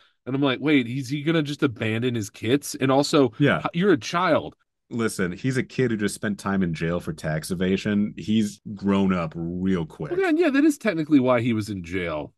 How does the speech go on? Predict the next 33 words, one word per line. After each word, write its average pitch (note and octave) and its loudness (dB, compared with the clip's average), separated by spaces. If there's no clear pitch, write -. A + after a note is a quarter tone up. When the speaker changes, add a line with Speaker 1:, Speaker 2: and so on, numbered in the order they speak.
Speaker 1:
<laughs> - -6
was - 4
tax - 0
evasion. B2+ 2
Speaker 2:
All C3+ 6
the D3+ 2
kids B2 2
are A#2 2
in A#2 0
jail G#2+ 0
for G#2 -6
tax F#2+ -4
evasion. D#2 -8
All G2+ 0
of D#2+ -4
them. D#2+ -4
Speaker 1:
Oh, F2+ 0
look C3 -2
at - -6
you G2+ -2
little F2+ -2
felons. E2 -8
Speaker 2:
Yeah. D#2 -2
Speaker 1:
Aw. - -14
Speaker 2:
Here's D#3 -4
my A2 0
question A2+ -6
for D#2+ -6
you C#2 -8
at F#2 -8
the F2 -4
end F2+ -2
of D#2 -4